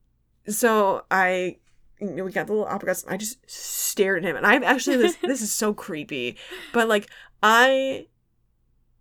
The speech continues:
Speaker 1: I was also, like, eighteen at this point, I should say.
Speaker 2: You don't have to
Speaker 1: Um,
Speaker 2: justify your age. I'd probably do it nowadays. <laughs>
Speaker 1: <laughs> He was sitting on the bed in this, uh,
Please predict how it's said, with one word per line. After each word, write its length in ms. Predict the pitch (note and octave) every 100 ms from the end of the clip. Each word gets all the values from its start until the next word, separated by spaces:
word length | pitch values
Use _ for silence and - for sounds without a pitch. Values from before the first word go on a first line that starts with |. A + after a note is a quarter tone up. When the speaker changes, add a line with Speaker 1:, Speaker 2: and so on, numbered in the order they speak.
| _ -
Speaker 1:
I 120 | D4+
was 140 | C#4+ B3
also, 200 | B3 G3
like, 260 | C#3 - _ _ _ - - _ _ _ -
eighteen 600 | F#3+ - - C3+ G2+ G2
at 100 | G3+
this 160 | F3
point, 240 | - C#3 -
I 80 | G3
should 220 | G#3+ F#3
say. 300 | F3+ D#3+ - - A#4
Speaker 2:
You 80 | -
don't 120 | B3
have 240 | A#3+ A3 G3+
to 60 |
Speaker 1:
Um, 40 | F#3
Speaker 2:
justify 220 | G#3+ G3+
your 140 | G3 G3
age. 240 | B3+ F4
I'd 160 | D#4 D4
probably 240 | A3 A3+
do 120 | A#3
it 100 | C#4
nowadays. 420 | D4 E4 C4 G#3+ - - -
<laughs> 960 | - C3 G#4 B3 - G#4 - G#4+ G#3+
Speaker 1:
<laughs> 0 | - - - - - - -
He 100 | C#4
was 160 | D4+ E4+
sitting 260 | C#4 D4 D#4+
on 80 |
the 80 | B3
bed 400 | G#3 A#3+ B3+ G#3
in 240 | F#3 G3+ G#3
this, 480 | F#3 F#3 - - - _ _ -
uh, 540 | F#3 F3 D#3+ C#3+ D3